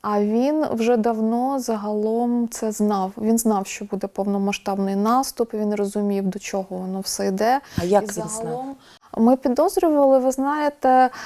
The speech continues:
Speaker 1: це логічно, вони не зупиняться. Ми з дві тисячі чотирнадцятого року, е, ну, ми не знали один одного, що тоді,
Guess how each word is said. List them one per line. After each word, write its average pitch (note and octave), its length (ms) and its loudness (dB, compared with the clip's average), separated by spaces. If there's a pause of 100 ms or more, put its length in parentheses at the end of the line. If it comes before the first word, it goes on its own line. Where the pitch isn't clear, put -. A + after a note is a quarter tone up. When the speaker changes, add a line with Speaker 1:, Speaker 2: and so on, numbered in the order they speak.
(220)
Speaker 1:
це - 160 0
логічно, C#4+ 640 4
вони A#3+ 240 4
не B3+ 180 6
зупиняться. A3+ 880 0
Ми A#3+ 420 6
з B3+ 60 -2
дві A#3+ 120 -2
тисячі A#3+ 440 -2
чотирнадцятого A3+ 800 0
року, A#3 640 4 (300)
е, - 100 -2
ну, A3 380 4
ми A3+ 140 8
не C4 120 6
знали E4 300 2
один A3 280 4
одного, G3+ 340 -2
що G#3 200 -6
тоді, G3+ 400 -6